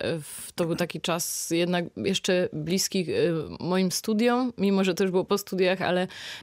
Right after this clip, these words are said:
no, no ja patrzyłam trochę z takim zaintrygowaniem,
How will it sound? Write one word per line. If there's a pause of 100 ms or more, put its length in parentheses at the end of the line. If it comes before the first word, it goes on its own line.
(140)
no, (120)
no
ja
patrzyłam
trochę
z
takim (680)
zaintrygowaniem,